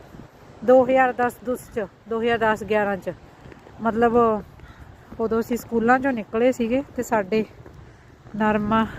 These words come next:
ਕਪਾਹ ਹੁੰਦੀ ਸੀਗੀ, ਫੇਰ ਡਿੱਗਣ ਲੱਗ ਗਈ।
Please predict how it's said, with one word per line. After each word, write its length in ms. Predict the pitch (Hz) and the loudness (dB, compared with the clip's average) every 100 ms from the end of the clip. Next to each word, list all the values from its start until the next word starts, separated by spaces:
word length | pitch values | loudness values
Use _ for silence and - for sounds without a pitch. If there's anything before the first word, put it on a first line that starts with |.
| - - - | -14 -16 -10
ਕਪਾਹ 380 | 220 - 220 233 | -8 0 2 2
ਹੁੰਦੀ 340 | 226 196 196 | 0 -6 -8
ਸੀਗੀ, 300 | 185 185 147 160 - - - - - - - - - - - - - - - - - - - - - - - - - | -6 -10 -10 -14 -16 -18 -18 -16 -16 -16 -18 -20 -16 -16 -16 -18 -18 -18 -18 -18 -18 -16 -16 -16 -16 -16 -16 -6 4
ਫੇਰ 200 | 254 285 | 4 4
ਡਿੱਗਣ 300 | 302 277 285 | 0 0 2
ਲੱਗ 160 | 262 | 2
ਗਈ। 140 | 214 | 0